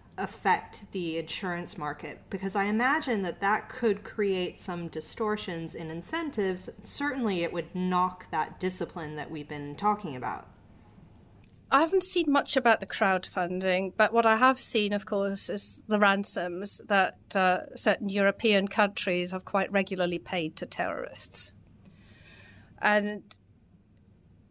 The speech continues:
Speaker 2: that really creates a problem, uh, for insurers, um, because you talked about clearinghouses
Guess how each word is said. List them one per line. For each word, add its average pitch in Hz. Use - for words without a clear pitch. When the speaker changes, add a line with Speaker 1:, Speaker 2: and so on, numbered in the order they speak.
Speaker 2:
that 240
really 233
creates 214
a -
problem, 247
uh, 208
for 233
insurers, 202
um, 214
because 240
you 285
talked 381
about 294
clearinghouses 202